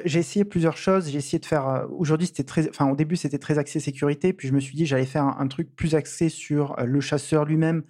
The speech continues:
avec ses statistiques, et cetera. Euh, qu'est-ce que j'ai essayé d'autre ? J'ai essayé de passer directement, parce que le modèle économique, en fait, c'est vraiment la, la pierre angulaire de, de, d'un projet SaaS. Et,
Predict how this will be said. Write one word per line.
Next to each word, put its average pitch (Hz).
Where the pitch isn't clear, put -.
avec 135
ses 143
statistiques, 139
et 127
cetera. 135
Euh, 120
qu'est-ce 135
que 143
j'ai 131
essayé 135
d'autre ? 143
J'ai 127
essayé 139
de 139
passer 135
directement, 156
parce -
que 143
le 139
modèle 160
économique, 170
en 147
fait, 165
c'est -
vraiment 147
la, 135
la 131
pierre 147
angulaire 147
de, 123
de, 123
d'un 123
projet 139
SaaS. 202
Et, 170